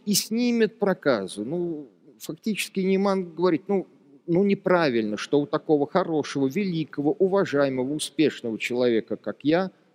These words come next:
проказа. Он был хороший военачальник, слуга царю, отец солдатам, хороший муж, хороший господин.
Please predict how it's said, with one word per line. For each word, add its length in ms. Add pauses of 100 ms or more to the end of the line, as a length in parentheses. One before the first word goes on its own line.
(440)
проказа. 600 (1080)
Он 220
был 400 (800)
хороший 420
военачальник, 800
слуга 380
царю, 520
отец 340
солдатам, 560
хороший 460
муж, 480 (800)
хороший 360
господин. 720